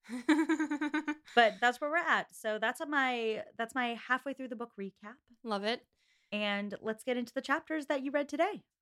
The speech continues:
Speaker 1: Yeah, so chapter nine, or chapter twenty-seven, starts with Emma patting herself on the back for going to the party and kind of gracing the Coles with her presence and making them so happy that she came.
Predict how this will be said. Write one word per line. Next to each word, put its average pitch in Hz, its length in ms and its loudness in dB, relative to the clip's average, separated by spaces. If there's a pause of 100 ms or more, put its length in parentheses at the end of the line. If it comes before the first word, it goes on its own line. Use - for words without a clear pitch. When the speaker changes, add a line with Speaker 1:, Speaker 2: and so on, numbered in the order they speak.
(160)
Speaker 1:
Yeah, 262 300 4
so 233 680 2
chapter 277 320 6
nine, 233 420 6
or 214 220 0
chapter 202 460 0
twenty-seven, 202 680 -6 (800)
starts 233 420 2
with 214 260 0
Emma 302 600 4
patting 254 300 6
herself 233 300 2
on 220 80 -2
the 202 60 -2
back 185 320 4 (160)
for 185 480 0 (280)
going 240 240 4
to 226 80 -8
the 220 80 -2
party 202 540 0
and 196 200 0
kind 190 140 0
of 185 100 -6
gracing 196 380 0
the 190 60 -2
Coles 185 480 0
with 190 140 -2
her 190 140 0
presence 196 520 -2
and 202 100 -2
making 190 260 -2
them 190 160 -2
so 190 160 0
happy 185 280 2
that 196 140 -2
she 220 100 -6
came. - 360 -2